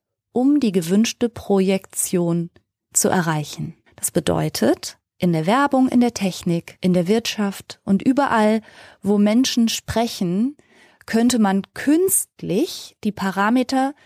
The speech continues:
so verändern, dass sie den gewünschten Effekt bei den Zuhörern und Zuhörerinnen erzielen. Und da ist mir kurz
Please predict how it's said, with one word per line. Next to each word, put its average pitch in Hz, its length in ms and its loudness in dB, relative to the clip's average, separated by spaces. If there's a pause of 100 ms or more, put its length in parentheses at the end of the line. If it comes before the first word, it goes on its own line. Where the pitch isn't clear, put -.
(160)
so 208 320 0
verändern, 214 680 0 (160)
dass 208 160 -2
sie 233 80 2
den 214 200 4
gewünschten 233 880 0 (140)
Effekt - 760 -4 (420)
bei 196 140 0
den 196 140 2
Zuhörern 214 540 0
und 196 200 -4
Zuhörerinnen 185 640 0
erzielen. 160 720 -4 (280)
Und 208 220 2 (340)
da 226 360 0 (100)
ist - 220 0
mir 294 200 4
kurz - 580 -4